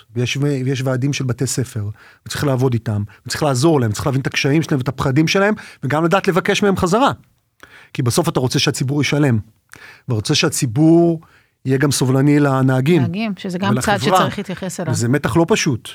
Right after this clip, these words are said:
Speaker 1: הנהגים, למעלה מתשעים אחוז מהם הם, אה, בני מיעוטים.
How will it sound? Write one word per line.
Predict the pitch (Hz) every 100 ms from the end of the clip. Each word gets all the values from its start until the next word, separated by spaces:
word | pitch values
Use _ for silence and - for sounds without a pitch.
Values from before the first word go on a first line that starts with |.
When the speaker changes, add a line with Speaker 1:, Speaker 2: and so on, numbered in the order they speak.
| -
Speaker 1:
הנהגים, | 120 120 117 120 147 151
למעלה | 139 139
מתשעים | 139 135 - 139
אחוז | - 147 135
מהם | 143 151 147 143
הם, | 143 147
אה, | 151
בני | 135 147
מיעוטים. | 160 160 220 160